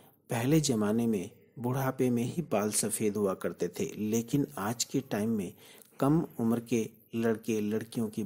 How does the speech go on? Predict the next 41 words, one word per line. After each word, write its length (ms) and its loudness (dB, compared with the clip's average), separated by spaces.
बाल 200 -2
भी 300 -4
सफ़ेद 580 0
होने 240 -2
लगे 260 -2
हैं, 180 -4
वो 280 -4
भी 100 -2
बहुत 280 -6
तेज़ी 280 -6
से, 200 0
जो 140 6
एक 140 4
चिंता 380 0
का 160 -2
विषय 300 2
है। 240 -4
लेकिन 380 4
दोस्तों, 360 4
घबराने 500 2
की 140 0
कोई 260 2
बात 300 -2
नहीं 300 0
है। 160 -6
आज 260 4
हम 160 2
जो 160 2
नुस्खा 380 0
बता 260 0
रहे 140 2
हैं 340 -2
आपको, 380 -2
वो 160 -6
बिल्कुल 300 -4
नेचुरल 460 -2
है 220 -4
और 160 2
इसके 260 -4
साइड 400 0
इफ़ेक्ट 380 -2